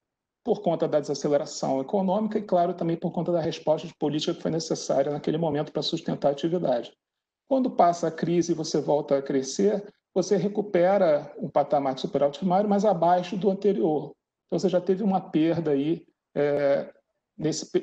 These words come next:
entre esses dois subperíodos aqui. A partir de dois mil e doze, então, você começa um processo de deterioração fiscal mais forte, mais rápido.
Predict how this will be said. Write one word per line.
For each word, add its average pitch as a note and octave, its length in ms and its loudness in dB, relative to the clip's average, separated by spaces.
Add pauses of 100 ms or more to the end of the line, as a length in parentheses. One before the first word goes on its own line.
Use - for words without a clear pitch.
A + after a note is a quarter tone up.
entre D3+ 260 -2
esses C#3 200 -4
dois D3+ 200 0
subperíodos E3+ 960 -2
aqui. - 400 -4 (540)
A C4+ 100 2
partir B3 320 2
de G3 60 -2
dois F3+ 140 2
mil F3 160 2
e - 40 4
doze, D#3+ 400 0
então, F#3 260 -2
você G3 140 -2
começa F#3 340 -2
um F#3+ 60 -2 (440)
processo F3 540 -2
de D3+ 60 -2
deterioração E3+ 520 0
fiscal E3 380 -2
mais E3 240 0
forte, D#3 500 0
mais C#3+ 260 -2
rápido. C#3+ 540 0